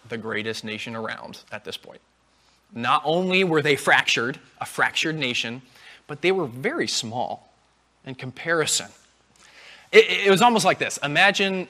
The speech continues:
at the time, Egypt and Assyria were like America and Russia during the Cold War, the two big powerhouses. Israel at this time would have been any little nation that's just kind of being tossed in between the two.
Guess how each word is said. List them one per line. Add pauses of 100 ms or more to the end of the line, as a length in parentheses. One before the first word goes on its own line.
at
the
time,
Egypt (480)
and
Assyria
were
like
America
and
Russia
during
the
Cold
War, (440)
the
two
big
powerhouses. (720)
Israel
at
this
time
would
have
been
any
little
nation
that's
just
kind
of
being (1300)
tossed
in
between
the
two.